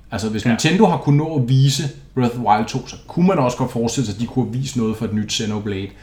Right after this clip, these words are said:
Speaker 2: Det er halvandet
Speaker 1: Øhm,
Speaker 2: år siden,
Speaker 1: de har et
Speaker 2: sidst.
Speaker 1: andet projekt jo også, en ny I P,
Speaker 2: Ja.
Speaker 1: øh, fantasy I P,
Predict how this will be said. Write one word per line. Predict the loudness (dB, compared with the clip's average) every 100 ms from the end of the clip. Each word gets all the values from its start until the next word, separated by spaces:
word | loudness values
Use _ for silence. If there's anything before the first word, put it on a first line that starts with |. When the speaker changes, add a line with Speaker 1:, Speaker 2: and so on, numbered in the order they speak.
| -4
Speaker 2:
Det | -2
er |
halvandet | -2 -2 0 2 2
Speaker 1:
Øhm, | 0 0
Speaker 2:
år | -2
siden, | -6 -10 -10 -8 0
Speaker 1:
de | 2
har | 6 6
et | 6 2
Speaker 2:
sidst. | 2
Speaker 1:
andet | 2 2
projekt | 0 -2 2 2 2 -2
jo | 0
også, | 0 0 0
en | 4 4
ny | 4 0 -8
I | -8 -4
P, | 0
Speaker 2:
Ja. | 0 -2 -10 -20 -20 -20 -14 -6
Speaker 1:
øh, | -4 -2 -4 -4
fantasy | 0 2 2 0 0
I | 0 0
P, | 0